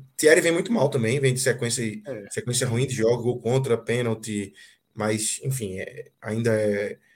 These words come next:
Speaker 1: o capitão do time e
Speaker 2: Iria
Speaker 1: tem,
Speaker 2: com Fábio
Speaker 1: tem
Speaker 2: no lugar
Speaker 1: é,
Speaker 2: de Felipe?
Speaker 1: Fábio e Felipe.
Speaker 2: Ah, então você também muda, muda isso, né? Não
Speaker 1: Ele
Speaker 2: seria
Speaker 1: botou,
Speaker 2: Fabinho.
Speaker 1: qual foi o, qual foi a
Speaker 2: Ele botou Fabinho e,
Speaker 1: Fabinho e,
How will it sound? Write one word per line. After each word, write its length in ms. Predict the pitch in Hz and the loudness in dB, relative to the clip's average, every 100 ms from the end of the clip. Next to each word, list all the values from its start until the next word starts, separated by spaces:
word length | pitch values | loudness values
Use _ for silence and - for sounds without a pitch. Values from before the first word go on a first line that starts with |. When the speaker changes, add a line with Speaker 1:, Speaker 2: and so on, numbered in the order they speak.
| _ _ | _ _
Speaker 1:
o 20 | |
capitão 300 | 98 - 110 | -6 -4 -4
do 80 | 110 | -4
time 420 | 110 151 147 156 | -2 2 2 2
e 360 | 123 107 104 185 | 2 2 0 0
Speaker 2:
Iria 260 | 190 202 | 2 2
Speaker 1:
tem, 100 | 202 | 2
Speaker 2:
com 80 | 123 | 0
Fábio 380 | - 185 180 202 | 4 8 8 6
Speaker 1:
tem 120 | 202 | 0
Speaker 2:
no 100 | 175 | 0
lugar 200 | 180 170 | 2 4
Speaker 1:
é, 20 | 165 | 2
Speaker 2:
de 60 | |
Felipe? 400 | - 156 160 - - - _ _ _ _ _ _ | -2 -4 -6 -8 -20 -20 _ _ _ _ _ _
Speaker 1:
Fábio 760 | - - 131 131 139 165 - - | -6 4 6 8 6 4 0 -4
e 80 | 156 | -6
Felipe. 600 | 135 156 110 107 - - _ _ _ _ _ - | -2 0 0 -2 -10 -18 _ _ _ _ _ 0
Speaker 2:
Ah, 220 | 151 147 | 2 2
então 180 | - 170 | 2 -2
você 220 | 180 175 | 0 -2
também 360 | 180 165 185 - | -4 -4 -6 -10
muda, 500 | 156 165 170 185 175 151 | -8 -4 2 2 0 -6
muda 280 | 139 160 190 | -10 -6 -4
isso, 320 | 147 113 - 110 | -4 -6 -12 -14
né? 180 | 143 190 _ _ _ _ | -14 -16 _ _ _ _
Não 80 | 131 | 2
Speaker 1:
Ele 80 | 139 | 4
Speaker 2:
seria 160 | 139 135 | 4 4
Speaker 1:
botou, 160 | 156 | 4
Speaker 2:
Fabinho. 220 | - - | 2 0
Speaker 1:
qual 180 | - 135 | 2 4
foi 180 | 147 143 | 6 6
o, 80 | 139 | 6
qual 180 | 139 127 | 4 4
foi 200 | 135 123 | 6 6
a 240 | 120 - - _ _ - | 4 -2 -20 _ _ -6
Speaker 2:
Ele 80 | 156 | -4
botou 200 | 151 170 | -2 2
Fabinho 760 | - 185 156 196 240 269 285 - | 6 6 4 -4 -2 -4 -8 -8
e, 100 | 185 185 | -2 6
Speaker 1:
Fabinho 680 | 135 131 131 139 165 185 - - 139 | 6 6 4 2 2 -2 -8 -6 0
e, 460 | 135 131 123 - | 4 4 0 -6